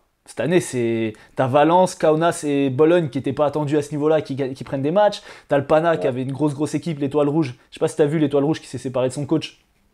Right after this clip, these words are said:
Speaker 2: Ouais, je
Speaker 1: Euh, enfin bref, c'est, c'est, c'est vraiment très fort, c'est très serré, et pour faire les playoffs, euh, ou même être bien placé, avoir l'avantage du terrain sur les playoffs, être dans le top quatre, c'est, c'est compliqué. Donc là, c'est bien que vous ayez pris ces deux matchs-là. Toi, t'as pas joué contre l'Étoile Rouge, euh,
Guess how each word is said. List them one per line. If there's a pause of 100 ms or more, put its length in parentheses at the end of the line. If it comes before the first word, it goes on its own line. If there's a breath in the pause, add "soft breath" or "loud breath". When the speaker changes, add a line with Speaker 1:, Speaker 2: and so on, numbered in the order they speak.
(100)
Speaker 2:
Ouais,
je (100)
Speaker 1:
Euh, (680 loud breath)
enfin
bref,
c'est,
c'est,
c'est
vraiment
très
fort,
c'est
très
serré,
et
pour
faire
les
playoffs,
euh, (260 loud breath)
ou
même
être
bien
placé,
avoir
l'avantage
du
terrain
sur
les
playoffs,
être
dans
le
top
quatre,
c'est,
c'est
compliqué. (460 loud breath)
Donc
là,
c'est
bien
que
vous
ayez
pris
ces
deux
matchs-là. (260 soft breath)
Toi,
t'as
pas
joué
contre
l'Étoile
Rouge,
euh,